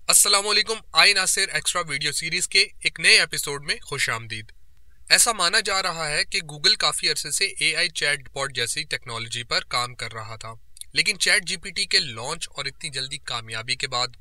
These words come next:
Google के लिए खतरे की घंटी बज गई और कुछ दिनों पहले Google ने अपने एआई बॉट यानी Google Bard को अनवील कर दिया। Google Bard की अनवीलिंग सेरेमनी में Google ने अपने बॉट की वर्किंग दिखाने के लिए एक तस्वीर शेयर की,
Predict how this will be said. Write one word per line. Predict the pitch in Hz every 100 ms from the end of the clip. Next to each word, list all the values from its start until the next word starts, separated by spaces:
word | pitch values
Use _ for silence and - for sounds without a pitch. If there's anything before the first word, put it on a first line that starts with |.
| -
Google | 139 180 220
के | 208
लिए | 208
खतरे | - 151 165
की | 170
घंटी | 156 127 123
बज | 123 110
गई | - 110 - - - -
और | 160
कुछ | 175 240 -
दिनों | 185 185
पहले | 185 131 123 139 - - -
Google | 131 139 185
ने | 190
अपने | 175 165 165
एआई | 131 131 131
बॉट | 123 117 123 131
यानी | 123
Google | 123 120 135
Bard | 120 117 135
को | - 262 -
अनवील | 151 151 139 123
कर | 110
दिया। | 101 101 101 - - -
Google | 156 180
Bard | 208 180 190
की | - 214
अनवीलिंग | 180 170 147 170
सेरेमनी | 202 165 160 156 147
में | 135 147
Google | 135 131 165
ने | 180
अपने | 170 - 156 120
बॉट | 135 139
की | 180 151
वर्किंग | 127 - 185
दिखाने | 147 127 139 135
के | 131
लिए | 139
एक | 156 143 -
तस्वीर | 143 - 170
शेयर | 165 131 117
की, | - 110